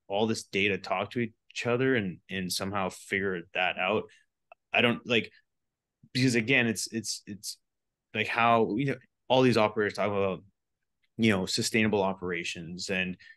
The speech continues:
you know, I, I think we do, we're getting better at optimizing our fields, um, drilling better wells, completing better wells. Do, do you see this, like, changing the game on, like, a very high level, or do you think it'll just kinda help companies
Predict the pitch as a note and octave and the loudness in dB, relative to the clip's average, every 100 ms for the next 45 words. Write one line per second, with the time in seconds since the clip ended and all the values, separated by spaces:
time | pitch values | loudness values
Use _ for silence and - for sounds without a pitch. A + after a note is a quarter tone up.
0 | _ G#2 G#2 G2 G#2+ F#2+ F#2 A2+ G2+ G#2 | _ -4 0 2 2 2 0 0 0 0
1 | F2 G#2+ G#2 - - A2 G#2 G#2+ G2+ F#2 | 2 2 0 -2 -8 -6 -2 0 0 -4
2 | F#2 F#2+ G2 G2 D2+ F#2 - _ _ - | 0 0 0 0 -2 -4 -6 _ _ -4
3 | G#2+ - G#2 F#2+ F#2 F#2 F#2 E2+ - F#2 | -2 -2 -2 -2 -2 -2 -4 -6 -8 -6
4 | F#2 F2+ F2 E2+ - - _ _ - G2+ | -4 -2 -4 -8 -12 -16 _ _ -4 0
5 | F#2+ F#2+ F#2 - A2+ G#2+ G#2+ G#2 G2 F#2+ | 0 -2 -8 -2 2 4 4 2 0 0
6 | F#2 F#2 F2+ F2+ - G2 A2 G2+ F#2+ F#2+ | -2 -4 -6 -8 -10 -6 -2 0 0 -2
7 | F#2 F#2 F2+ F2+ F2 - _ _ _ _ | -2 -4 -4 -4 -6 -10 _ _ _ _
8 | _ _ _ _ _ - G2 A2 A#2+ C#3+ | _ _ _ _ _ -8 -2 2 4 4
9 | E3 E3 D#3 C#3+ G2 - - A2 A2 A2 | 2 2 2 2 -2 -4 -2 2 2 2
10 | A2 G2 E2+ G2 G2+ G#2+ G#2+ G#2+ - G#2 | 0 -2 -4 -2 0 0 0 -2 -6 -6
11 | G2+ G2 F#2+ F2 G2+ G2+ F#2 F#2 G2+ A2 | -4 -6 -8 -6 -2 -2 -2 0 2 4
12 | A#2+ B2 C3 B2 - G#2 G2+ G2+ G#2 G2+ | 2 2 0 0 -2 -4 -4 -2 0 0
13 | G2 G2 - - F#2+ F#2 G2 D#2 - G2+ | -2 -4 -6 -8 -8 -4 -2 -2 -6 -8
14 | F#2+ G2 F#2+ F2 | -4 -4 -4 -6